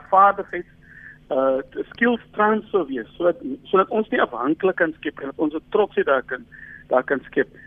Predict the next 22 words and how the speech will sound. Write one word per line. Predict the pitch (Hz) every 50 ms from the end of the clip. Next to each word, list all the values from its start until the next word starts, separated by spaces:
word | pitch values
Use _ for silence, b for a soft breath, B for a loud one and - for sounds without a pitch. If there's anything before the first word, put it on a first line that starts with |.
| B B B -
Vir | - 196 190 190 185 190 - -
inwoners | 214 262 269 269 240 220 208 196 180 -
natuurlik | - 156 151 - - 170 165 165 165 -
gaan | - 165
dit | 170 165 -
oor | 165 160 123
waarde | - 120 113 131 143 147 170 180
vir | - - 175
geld. | - - 254 240 151 113 - - 123
Mense | 117 123 135 165 165 - 185
betaal | 170 175 160 - 175 170 165
vir | - - 156 123
dienste, | - 120 123 160 175 - - 214
maar | 190 165
jy | 160 -
kan | - 185 185
nie | 202 202
noodwendig | 196 185 160 - - 120 131 143 143 - -
sien | - 185 175 170 - B B B B B B B B -
waantoe, | - - 123 123 135 143 147 - - 160 151 147 147 - - 120
waantoe | 120 120 127 135 143 147 143 - 139 120
hy, | 120 -